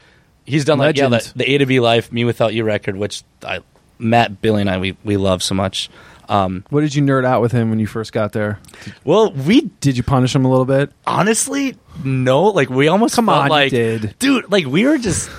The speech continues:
Speaker 1: we, like, as the days we went on, we kinda, like, opened more, but we were more kinda, like, nervous, like, "Dude, this guy's a big deal."
Speaker 2: <laughs>
Speaker 1: Like, I don't even wanna, like, mess up a guitar note right now. Like, kinda, like,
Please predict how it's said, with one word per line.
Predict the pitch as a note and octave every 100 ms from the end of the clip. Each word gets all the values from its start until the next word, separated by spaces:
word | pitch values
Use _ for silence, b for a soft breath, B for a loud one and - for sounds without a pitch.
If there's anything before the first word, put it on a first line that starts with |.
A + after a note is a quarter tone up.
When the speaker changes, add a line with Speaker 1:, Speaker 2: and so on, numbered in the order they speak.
| B B B -
Speaker 1:
we, | - A3+ A3+
like, | F#3 B2+ - B B B B B B B B B B B -
as | F#3+ F3
the |
days | D3+ E3 C3+
we | C3+
went | C3 A#2+ B2
on, | B2 A#2+
we | A2+
kinda, | - A#2+
like, | G#2+ -
opened | A2+ B2+ A#2+
more, | B2 C3
but | A2
we | A2+
were | D#3
more | D#3+ D#3
kinda, | B2 C3+ B2+
like, | A2+
nervous, | G#2 G#2+ A2+ A2 -
like, | F#2+ F2+
"Dude, | G#2 G#2+
this | A#2
guy's | - B2+ A#2+
a |
big | G#2 G#2+ A2 A2
deal." | G3 G#2 G2+ G#3+
Speaker 2:
<laughs> | F#4
Speaker 1:
Like, | - B2 A2 - - -
I | C3+
don't | C3+ D3 C#3+
even | C3 B2
wanna, | A2+ A2
like, | G#2+ G#2+
mess | A2 A#2 A2+
up | G#2+
a |
guitar | G#2 - C#3 A2+ A2
note | A2 A2
right | A2 A2
now. | G#2+ G#2+ G#2+
Like, | B2 B2
kinda, | E3+ C#3+ C3+
like, | B2 A2